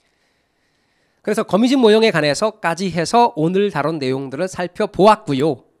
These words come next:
다음 시간에는 삼 주차에는 부동산 시장론 백오십육 쪽 부동산 시장론 가지고 설명을 드리도록 하겠습니다. 매번 이렇게, 어, 쭉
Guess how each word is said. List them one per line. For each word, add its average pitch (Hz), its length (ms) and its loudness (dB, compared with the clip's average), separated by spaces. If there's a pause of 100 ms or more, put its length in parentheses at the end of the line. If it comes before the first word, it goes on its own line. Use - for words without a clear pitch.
(180)
다음 180 360 -4
시간에는 160 580 -2
삼 190 240 -8
주차에는 175 520 -6 (160)
부동산 147 480 -4
시장론 127 500 -8
백오십육 - 1400 -6
쪽 - 280 -8 (200)
부동산 156 460 -4 (100)
시장론 220 960 -6 (140)
가지고 127 600 -4 (220)
설명을 131 460 -8 (120)
드리도록 120 460 -12
하겠습니다. 143 640 -4 (1040)
매번 220 320 4
이렇게, 196 560 -4 (280)
어, 123 300 -4
쭉 226 340 -6